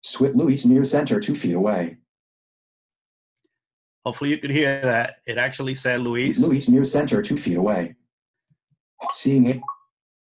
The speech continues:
Speaker 2: So Microsoft has built on top of that facial recognition, and it's trying to do distance. And it's also, um, you can train it. So if you're always taking photos of the same person,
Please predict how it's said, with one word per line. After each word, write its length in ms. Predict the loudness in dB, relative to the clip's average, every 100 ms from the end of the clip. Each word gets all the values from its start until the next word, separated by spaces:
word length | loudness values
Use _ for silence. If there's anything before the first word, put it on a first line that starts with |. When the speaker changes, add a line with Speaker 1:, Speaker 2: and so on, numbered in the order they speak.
| _ _
Speaker 2:
So 240 | -2 -2
Microsoft 600 | 0 0 0 -4 0 0
has 180 | 0 -6
built 380 | -4 -2 -2 -2
on 120 | -2
top 260 | 0 -2 -2
of 120 | -4
that 320 | 0 -2 -2
facial 300 | -4 -4 -4
recognition, 840 | -4 -6 -8 -12 -12 -10 -10 -12 -14 _
and 140 | -10 -8
it's 220 | -10 -14
trying 380 | -8 -4 -4 -4
to 100 | -6
do 260 | -4 -4 -4
distance. 720 | -4 -6 -6 -8 -20 -20 -20 _ _ _ _ _ _ -8
And 120 | -4
it's 280 | -4 -6 -6
also, 640 | -2 -2 0 0 0 0
um, 420 | -2 -2 -2 -4
you 100 | -4
can 240 | -2 0 -2
train 360 | -2 -2 -2
it. 260 | -4 -10 -14 -16
So 180 | -12 -8
if 180 | -8 -8
you're 140 | -6
always 220 | -4 -4
taking 260 | -4 -4 -4
photos 320 | -2 -2 -2
of 80 | -6
the 80 | -8
same 300 | -6 -6 -4
person, 480 | -6 -8 -8 -8